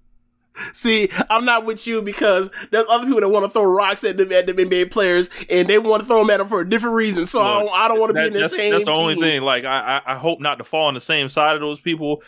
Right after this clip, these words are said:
Speaker 2: that want to see the U S A lose. To, you know how I'm so hard on 'em, but it just happens to overlap, and I end up on the wrong side. Like, I'm not. I'm trying to avoid that.
Speaker 1: Bro,
Speaker 2: right?
Speaker 1: they were already doing that on Newsmax.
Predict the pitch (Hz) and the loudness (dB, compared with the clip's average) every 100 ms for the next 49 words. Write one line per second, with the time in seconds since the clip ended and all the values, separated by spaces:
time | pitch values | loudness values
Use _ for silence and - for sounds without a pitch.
0 | - 117 113 151 147 139 185 170 170 170 | -4 -4 0 -2 -4 -6 -2 0 2 2
1 | 165 175 170 185 185 175 - 147 165 139 | 0 0 0 0 0 -2 -4 -4 -2 0
2 | 131 123 110 - - 127 120 185 127 147 | 0 0 -2 -6 -6 -6 -2 -2 0 2
3 | 156 151 139 131 127 107 113 123 135 135 | 2 2 -2 -2 -2 -2 -4 -2 -4 -2
4 | 151 139 120 139 147 123 139 156 - _ | -4 -6 -4 -2 0 0 0 -2 -6 _
5 | - 123 123 127 156 147 151 135 131 156 | -10 -4 -2 0 -2 0 -2 0 2 2
6 | 151 151 160 165 143 123 123 160 175 139 | 2 2 2 2 0 -2 -2 -2 -2 -2
7 | 143 190 185 175 151 139 151 135 104 87 | -4 -2 -2 0 0 2 2 2 -2 -8
8 | - - 160 214 127 208 247 208 196 196 | -12 -10 -2 0 2 0 2 2 2 0
9 | 175 220 220 185 170 170 202 202 156 131 | 0 2 2 2 2 2 2 0 -2 -2
10 | 98 - | -4 -12